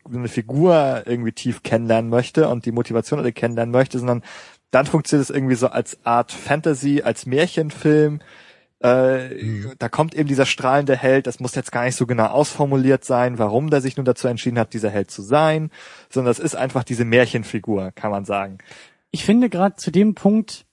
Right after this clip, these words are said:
Speaker 3: um kurz einzuhaken, das so spannend, der erste Star Wars ist von neunzehnhundertsiebenundsiebzig und der erste Superman von neunzehnhundertachtundsiebzig. Und im ersten Star Wars hat sich auch niemand, glaub ich, gefragt, schon gar nicht damals,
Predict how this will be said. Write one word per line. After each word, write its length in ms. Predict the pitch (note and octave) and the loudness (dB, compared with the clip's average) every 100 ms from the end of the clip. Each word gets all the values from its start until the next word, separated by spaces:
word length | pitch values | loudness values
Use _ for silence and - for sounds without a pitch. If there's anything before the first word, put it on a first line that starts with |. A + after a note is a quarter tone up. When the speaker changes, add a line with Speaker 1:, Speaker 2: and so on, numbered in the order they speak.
| _ | _
Speaker 3:
um 140 | - E3 | -6 -2
kurz 260 | - G#3 | 0 0
einzuhaken, 800 | - F3+ E3+ D#3+ E3+ E3+ E3+ E3 - _ _ _ _ - | 0 -2 0 0 0 0 2 0 -2 _ _ _ _ -20
das 460 | - G3 F#3+ F#3 F3+ | -20 -18 -4 0 0
so 80 | F3+ | 0
spannend, 460 | - - F#3 G#3 - _ _ | -2 2 2 0 -4 _ _
der 120 | F3+ | 0
erste 280 | F#3 G#3+ G3+ | 0 0 -4
Star 300 | - D#3+ F3+ | -6 -6 0
Wars 160 | F#3+ F#3 | 0 0
ist 100 | - | -2
von 140 | F3+ | 2
neunzehnhundertsiebenundsiebzig 1200 | E3+ F3 E3+ D3+ C#3+ G#3 E3+ F3+ - G3+ F#3 - | 2 2 0 2 4 4 4 0 0 -2 -2 -2
und 120 | E3 | -2
der 100 | E3 | -2
erste 260 | E3 F3 - | -2 -4 -8
Superman 380 | D#3 E3+ D#3+ D#3+ | -4 0 2 2
von 140 | - | 2
neunzehnhundertachtundsiebzig. 1200 | D#3 D#3 D3 D3 - - - C3+ C3 _ - B2+ - | -2 0 -4 -4 -8 -10 -8 -8 -10 _ -12 -10 -4
Und 200 | D#3 - _ _ _ | -4 -4 _ _ _
im 120 | - F#3 | -6 0
ersten 360 | F#3 G3+ - | 0 0 -2
Star 260 | F#3 - E3 F#3+ | -6 -2 0 2
Wars 180 | G3+ F#3+ | 2 0
hat 100 | - | -6
sich 200 | E3 - | -4 0
auch 160 | G3 | 2
niemand, 360 | E3+ F3+ E3+ D#3 | 2 2 2 2
glaub 200 | D#3+ D3+ | 2 0
ich, 100 | C#3 | 0
gefragt, 600 | D3 - D#3 D3 - - _ _ _ | -8 -2 0 0 -2 -20 _ _ _
schon 160 | - | -4
gar 140 | D#3 D#3 | 0 0
nicht 200 | D#3 - | 0 0
damals, 540 | D3+ D#3+ D3+ D3 - | 0 2 2 0 -8